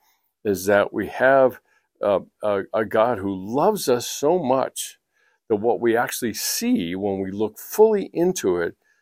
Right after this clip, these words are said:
is the level of grace and acceptance and mercy and love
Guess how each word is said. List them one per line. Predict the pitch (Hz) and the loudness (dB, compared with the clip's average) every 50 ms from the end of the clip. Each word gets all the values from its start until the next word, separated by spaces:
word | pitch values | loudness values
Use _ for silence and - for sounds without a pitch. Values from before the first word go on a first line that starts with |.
| _ _ _ _ _ _ _ _ _ | _ _ _ _ _ _ _ _ _
is | - 131 127 - | -4 -2 -2 2
the | 139 139 | 2 2
level | 139 143 151 165 170 175 151 120 | 4 4 4 4 2 2 0 -2
of | 110 101 95 | -2 -4 -4
grace | - - 120 117 127 143 156 160 - - - - _ _ _ _ _ _ | -4 0 2 2 2 2 0 -2 -4 -6 -8 -10 _ _ _ _ _ _
and | 107 98 | -10 -10
acceptance | 92 - - - - 151 160 165 - _ 82 80 78 - - - _ _ _ _ - | -8 -8 -8 -4 -2 -2 -2 -2 -2 _ -4 -4 -4 -4 -8 -16 _ _ _ _ -8
and | 95 92 87 87 | -6 -6 -4 0
mercy | 98 127 165 175 - - - 160 160 156 151 - _ _ _ _ | 2 2 2 2 2 -2 -2 -2 -2 -2 -4 -8 _ _ _ _
and | - 95 95 92 | -8 -6 -6 -4
love | 92 104 131 143 131 95 - - | -2 2 2 4 4 2 2 -2